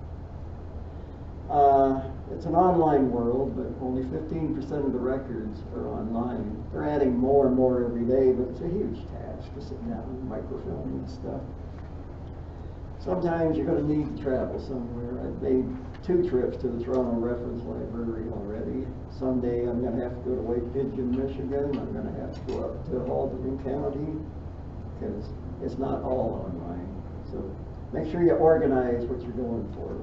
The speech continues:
before you go, or you're gonna waste a lot of time. And otherwise, thank you for attending.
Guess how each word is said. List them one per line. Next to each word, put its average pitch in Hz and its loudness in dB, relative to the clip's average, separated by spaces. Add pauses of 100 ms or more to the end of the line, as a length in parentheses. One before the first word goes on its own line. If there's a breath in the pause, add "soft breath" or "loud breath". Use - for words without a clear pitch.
(160)
before 107 -4
you 107 -2
go, 120 -2
or 107 -2
you're 113 -4
gonna 120 -2
waste 127 2
a - -6
lot - -4
of - -6
time. 107 -4 (1200)
And - -4
otherwise, 139 8 (480)
thank 135 -2
you 135 0
for 110 -2
attending. 185 2